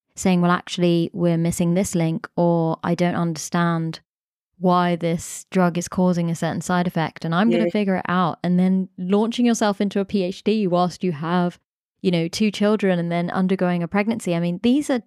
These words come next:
Speaker 1: just incredible and inspiring
Speaker 2: Yeah.
Speaker 1: elements of your journey. And I'm so happy to have had the opportunity to,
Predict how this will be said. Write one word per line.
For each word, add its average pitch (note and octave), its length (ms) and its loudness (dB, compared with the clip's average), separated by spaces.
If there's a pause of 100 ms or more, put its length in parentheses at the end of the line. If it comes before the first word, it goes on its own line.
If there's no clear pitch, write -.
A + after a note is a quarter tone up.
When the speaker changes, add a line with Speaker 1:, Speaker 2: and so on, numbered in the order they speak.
Speaker 1:
just - 380 -2
incredible G#3 760 0
and F#3+ 140 2
inspiring E3+ 680 0
Speaker 2:
Yeah. C#3 60 -6
Speaker 1:
elements E3+ 360 -6
of F#3 140 -8
your E3 320 -2
journey. E3+ 460 -2
And E3+ 160 -6
I'm E3+ 140 -4
so G#3 580 0 (460)
happy F#3 520 -2 (380)
to F#3+ 200 2
have E3+ 140 -4
had E3+ 240 0
the F3 120 0
opportunity F3 800 -2
to, E3+ 460 0